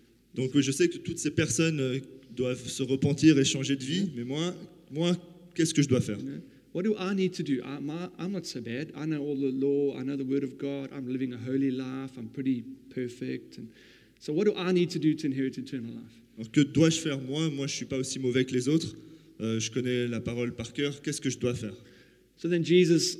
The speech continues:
Speaker 2: asks him a question. He says, "What is written in the law?" He knows, Jesus knows, he knows what the law is.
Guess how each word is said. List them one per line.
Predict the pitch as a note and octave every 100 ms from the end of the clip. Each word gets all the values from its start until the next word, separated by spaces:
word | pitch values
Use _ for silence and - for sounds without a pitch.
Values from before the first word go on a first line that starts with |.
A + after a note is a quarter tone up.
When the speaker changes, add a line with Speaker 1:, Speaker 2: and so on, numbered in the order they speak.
| -
Speaker 2:
asks | D3 D3+ -
him | G#3+
a |
question. | A3 D#3+ C#3 - A#2 G2+ -
He | C3+
says, | - D3 C3+ -
"What | C#3+ F3
is | F#3
written | D3+ D#3+ E3
in | D#3+
the | D#3+
law?" | G#3 D#3+ G#2+ - - - - C#3
He | C#3+ D#3+
knows, | D3 C#3 A#2
Jesus | D#3 D#3+ C3
knows, | C3 C3 C3
he | B2+
knows | B2+ C#3+
what | C3
the | A#2+
law | A#2 C#3 A#2
is. | C3